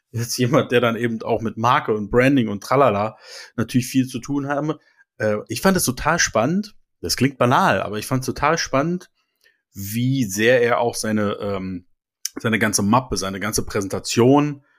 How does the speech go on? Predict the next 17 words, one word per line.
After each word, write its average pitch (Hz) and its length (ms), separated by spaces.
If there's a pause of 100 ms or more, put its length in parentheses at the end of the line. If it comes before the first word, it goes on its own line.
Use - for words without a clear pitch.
(120)
wie 123 220
gut 135 260
die 190 80
aufgebaut 165 640
war 208 380 (420)
und 117 180
wie 120 80
gut 143 180
die 147 100
auch 123 140
schon 131 180
auf, - 320
auf 113 160
die 110 120
Ravens 127 640
zugeschnitten 113 680
war. 78 300